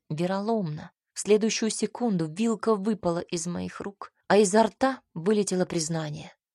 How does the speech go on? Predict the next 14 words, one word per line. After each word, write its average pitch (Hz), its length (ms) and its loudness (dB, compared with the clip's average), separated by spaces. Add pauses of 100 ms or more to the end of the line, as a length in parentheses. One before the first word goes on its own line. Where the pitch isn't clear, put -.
(240)
Я 214 300 4
убила 208 420 6
своего 175 580 -2
отчима. 170 600 -6 (720)
Мне 196 200 2
просто 254 500 2
нужно 190 580 2
было 202 340 -4
сказать. - 720 -12 (580)
Нужно 196 400 4
было 208 360 4
произнести 202 960 -2
это 160 240 -4
вслух, - 680 -12